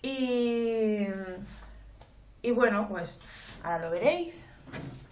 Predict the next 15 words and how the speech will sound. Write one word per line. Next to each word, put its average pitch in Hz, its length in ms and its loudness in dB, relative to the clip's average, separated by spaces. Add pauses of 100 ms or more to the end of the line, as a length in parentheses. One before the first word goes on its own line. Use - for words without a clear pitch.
(480)
Ya 208 240 2
con 202 120 2
la 196 120 2
ropa 202 720 8 (680)
es 202 320 -2
bastante 196 680 -4
evidente. 269 840 -2 (3250)
Y 214 60 -4
bueno, 202 400 0 (1700)
pues 202 240 -2
ya 208 180 4
veis. 214 520 -2 (3250)
Yo 220 240 0
creo 233 300 4
que 185 720 0